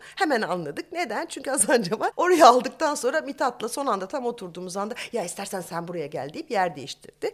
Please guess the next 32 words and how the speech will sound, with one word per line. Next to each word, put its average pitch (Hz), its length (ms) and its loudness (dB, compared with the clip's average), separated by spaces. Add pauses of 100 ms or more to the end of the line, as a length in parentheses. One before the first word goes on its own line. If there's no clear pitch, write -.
Muhtemelen 302 420 -2
Mithat 294 260 -6
ondan 185 300 -4
rica 160 240 -6
etmiştir. 202 360 -8
Çünkü 302 320 -12 (200)
sonuçta 269 360 -4
Arafat'la 254 640 -2
beraber 226 580 2 (240)
sanki 339 380 -4
özel 262 420 2
röportajmış 233 1040 -4
gibi 185 220 -12
görüntü 196 420 -6
alabilmesi 196 680 -6
için 359 180 -6
o 277 220 -6
kadar 208 260 -2
yakın 214 240 -6
olması 190 360 -6
gerekiyordu. 254 500 -6
Yani 170 240 -6
kamera 190 340 -6
zoom 214 280 -6
girerse 156 580 -8
Mithat 247 300 -4
sanki - 280 -2
özel 240 360 4
röportaj 220 560 -6
yapacakmış 233 560 -6
gibi 151 220 -18
olurdu 190 320 -10